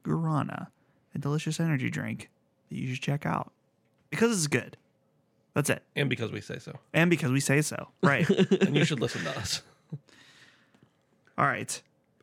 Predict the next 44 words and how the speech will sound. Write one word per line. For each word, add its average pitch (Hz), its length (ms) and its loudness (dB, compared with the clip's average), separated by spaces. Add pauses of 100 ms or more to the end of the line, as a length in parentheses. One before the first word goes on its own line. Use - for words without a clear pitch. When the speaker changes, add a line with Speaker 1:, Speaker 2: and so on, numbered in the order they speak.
(120)
Speaker 1:
Are 139 80 2
you 170 80 4
guys 202 180 4
ready 165 140 6
to 139 60 4
jump 131 220 2
right 123 120 2
into 123 180 -6
the 117 60 -2
news? 101 260 -8
Speaker 2:
Let's 104 140 -2
do 170 160 4
it. - 160 0
Go. 101 60 -6
Speaker 3:
Let's 165 420 0 (200)
go, 107 280 0
my 92 100 -2
man. 73 420 -6 (260)
Speaker 1:
Here's 202 280 2
a 170 80 4
Speaker 2:
I'm 147 100 4
already 156 180 4
Speaker 1:
big, 156 100 4
Speaker 2:
in. 120 160 -2 (240)
Speaker 1:
big 185 200 0
topic. 147 360 2
I 147 80 2
wanna 277 180 2
continue 233 600 6
the 220 100 6
conversation 139 880 2 (580)
from 151 220 4
our 135 140 4
Game 170 320 4
Awards 175 380 4
special 143 420 0
episode, 120 560 -2
Speaker 2:
Mm-hmm. 117 380 -2
Speaker 1:
but 123 80 2
I 160 40 4
have 160 100 -2
some 151 140 0
new 196 160 6
info. 127 380 0